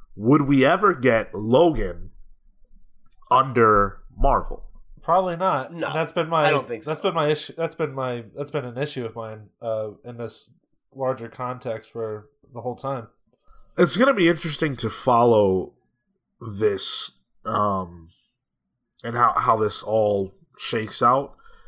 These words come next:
Speaker 1: Um, I hope, though,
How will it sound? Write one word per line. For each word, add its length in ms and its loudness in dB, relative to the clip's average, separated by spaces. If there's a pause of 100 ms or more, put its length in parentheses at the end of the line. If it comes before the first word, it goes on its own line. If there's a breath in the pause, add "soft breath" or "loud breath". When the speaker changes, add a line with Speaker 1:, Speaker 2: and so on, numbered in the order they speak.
(300 soft breath)
Speaker 1:
Um, 640 -4 (580)
I 160 2
hope, 480 2
though, 520 2